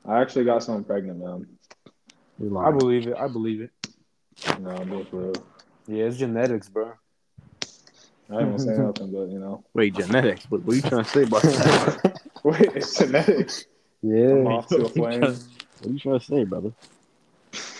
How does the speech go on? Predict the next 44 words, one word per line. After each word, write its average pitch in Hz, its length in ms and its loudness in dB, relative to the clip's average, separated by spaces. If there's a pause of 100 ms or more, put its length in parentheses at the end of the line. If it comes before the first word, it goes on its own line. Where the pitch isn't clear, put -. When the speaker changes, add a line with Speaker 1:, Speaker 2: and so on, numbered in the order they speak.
(160)
Speaker 3:
I 120 100 6
think, 151 300 4
I 123 100 0
think 151 260 0
I'm 117 120 -4
trying 127 220 -2
to - 20 -6
say - 180 -4
what 107 200 -2
you 110 120 0
think 110 340 -6
of 92 140 -6
all 95 220 -2
the - 60 -16
time, 92 260 -14
bro. - 120 -10 (800)
Speaker 1:
Can 127 100 -4
you 139 60 -2
just 143 160 -2
say 143 80 4
it 127 40 4
out 113 120 4
loud 113 260 0
so, 110 120 -8
like, 107 160 -6
the 104 60 -12
viewers 104 360 -6
understand? 104 500 -8 (340)
Speaker 3:
All 113 140 0
right, 101 120 -4
pretty 147 160 4
much 143 240 4
what 110 180 2
Bryce 113 280 4
is 113 80 -2
always 113 260 4
saying 117 160 -2
about 113 240 6
is 104 240 0
he 127 380 -2
hates 120 460 -2
n-, 127 400 -6 (1300)
Speaker 1:
Girls. 127 380 2 (1040)
Speaker 2:
Yo! 185 600 6